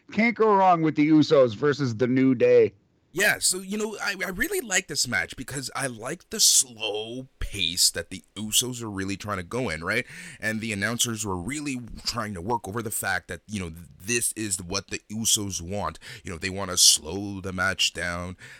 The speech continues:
Speaker 2: and, you know, work their rate as opposed to trying to match the speed and the intenseness of the New Day. So I really like that aspect of the match. Um, you know, th-, some may say that the match started a little slow,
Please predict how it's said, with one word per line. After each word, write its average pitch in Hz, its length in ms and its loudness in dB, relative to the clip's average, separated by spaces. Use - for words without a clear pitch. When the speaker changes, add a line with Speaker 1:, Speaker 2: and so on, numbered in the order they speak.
Speaker 2:
and, 85 340 -4
you 90 120 -6
know, 80 180 -8
work 113 300 -4
their 95 380 -4
rate 80 360 -6
as 92 160 -6
opposed 85 400 -4
to 98 80 -6
trying 90 220 -10
to 76 160 -12
match 90 460 -4
the 92 80 -12
speed 82 600 -2
and 87 120 -6
the 87 100 -8
intenseness 90 720 -6
of 92 320 -6
the 107 140 -2
New 143 180 0
Day. 90 320 -4
So - 140 -8
I 120 40 -4
really 160 260 -8
like 117 240 -6
that 104 200 -4
aspect 92 520 -4
of 82 80 -12
the 82 80 -10
match. 131 360 -2
Um, 107 320 -2
you 101 100 -6
know, 92 120 -6
th-, 110 280 -12
some 180 420 0
may 147 160 -4
say 110 400 0
that 101 120 -10
the 95 80 -12
match 104 340 2
started 90 340 -2
a 85 60 -10
little 73 260 -8
slow, 139 480 4